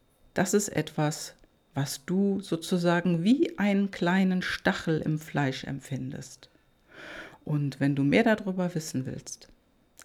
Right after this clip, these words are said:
melde dich bei mir, klick auf den Link in den Shownotes und reserviere dir einen Termin in meinem Kalender. Und dann sprechen wir einfach mal ganz, ja, ganz locker darüber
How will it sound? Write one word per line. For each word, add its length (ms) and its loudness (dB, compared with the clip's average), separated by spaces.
melde 300 4
dich 240 -6
bei 160 0
mir, 380 0
klick 220 4
auf 180 2
den 140 2
Link 260 2
in 100 2
den 160 0
Shownotes 760 0
und 320 0
reserviere 500 4
dir 100 -2
einen 180 2
Termin 360 2
in 100 2
meinem 240 0
Kalender. 500 0
Und 200 -2
dann 120 2
sprechen 580 2
wir 120 2
einfach 440 -2
mal 280 -6
ganz, 600 2
ja, 220 2
ganz 240 4
locker 240 4
darüber 600 -6